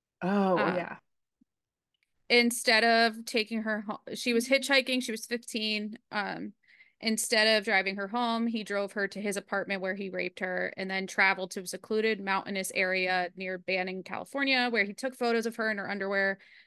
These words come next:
Speaker 2: as well as pictures of him raping her again. And then
Speaker 1: Wow.
Speaker 2: he bound and gagged her, began a sustained assault, which included further
Speaker 1: Mm.
Speaker 2: rape and sodomy, and then bludgeoned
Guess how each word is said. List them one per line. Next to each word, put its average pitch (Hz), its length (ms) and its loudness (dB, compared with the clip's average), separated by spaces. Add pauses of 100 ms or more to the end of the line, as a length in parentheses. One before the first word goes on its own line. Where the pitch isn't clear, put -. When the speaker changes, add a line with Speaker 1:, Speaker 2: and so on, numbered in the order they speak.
(200)
Speaker 2:
as 196 220 -2
well 202 160 2
as 196 100 -2
pictures 220 340 -4
of 202 100 -6
him 220 380 0
raping 202 360 0
her - 160 -6
again. 208 440 -4 (500)
And 208 140 0
then 202 160 0
Speaker 1:
Wow. 214 60 -4
Speaker 2:
he 202 80 -4
bound 233 380 4
and 226 120 0
gagged 214 360 2
her, 208 180 -2
began 208 400 -4
a 196 80 -8
sustained 254 680 0
assault, 214 800 0
which 208 220 -4
included 202 420 0
further 302 420 0
Speaker 1:
Mm. 247 60 0
Speaker 2:
rape 220 240 2
and 202 140 -8
sodomy, 196 500 -2
and 190 140 -8
then 185 140 -6
bludgeoned 190 540 -4